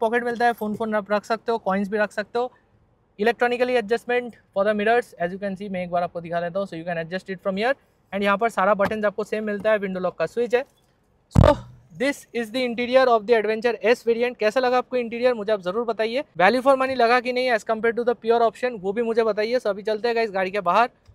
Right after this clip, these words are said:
और मैं मेरा वर्डिक्ट आपको दे देता हूँ। So गाइस, ये था मेरा detailed comparison between the pure option and the Adventure S variant। अभी प्योर ऑप्शन के साथ अगर मैं कंपेयर करूँ,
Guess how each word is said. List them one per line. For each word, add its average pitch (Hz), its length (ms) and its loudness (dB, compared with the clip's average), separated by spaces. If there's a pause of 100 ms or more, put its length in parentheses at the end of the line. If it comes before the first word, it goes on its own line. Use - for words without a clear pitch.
(120)
और 170 120 2
मैं 190 180 0
मेरा 202 180 4
वर्डिक्ट 175 380 0
आपको 165 220 0
दे 165 160 -2
देता 143 200 -6
हूँ। 123 140 -16 (960)
So 254 100 0
गाइस, 285 240 6
ये 277 140 4
था 311 140 4
मेरा 302 160 6
detailed 269 400 2
comparison 269 520 0
between 262 260 -4
the 262 80 2 (100)
pure 254 180 6
option 277 520 2
and 208 200 0
the 247 120 4
Adventure 226 360 0 (100)
S 220 220 2
variant। 156 300 -2
अभी 226 120 0
प्योर 254 260 2
ऑप्शन 285 340 0
के 302 80 4
साथ 277 220 2
अगर 269 200 0
मैं 269 120 0
कंपेयर 247 340 2
करूँ, 240 260 0